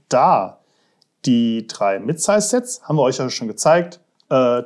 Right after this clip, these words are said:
die klassische N X sieb-, äh, eins sieben null eins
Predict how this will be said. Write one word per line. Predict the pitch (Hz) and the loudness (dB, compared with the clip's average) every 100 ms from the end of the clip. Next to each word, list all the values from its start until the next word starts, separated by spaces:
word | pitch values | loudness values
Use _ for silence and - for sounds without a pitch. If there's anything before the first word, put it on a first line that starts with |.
| - | -4
die | 113 | -6
klassische | - 160 160 143 - 135 - | -2 -2 -2 -2 -2 -2 -2
N | 127 139 | -6 -6
X | 147 143 - | -8 -6 -6
sieb-, | - 131 117 - 131 113 147 - | -4 -8 -8 -10 -6 -6 -6 -4
äh, | 127 | -4
eins | 127 147 151 | -2 -4 -4
sieben | 135 123 120 | -4 -2 -2
null | 110 | -2
eins | - 175 208 - - | 0 0 0 -2 -6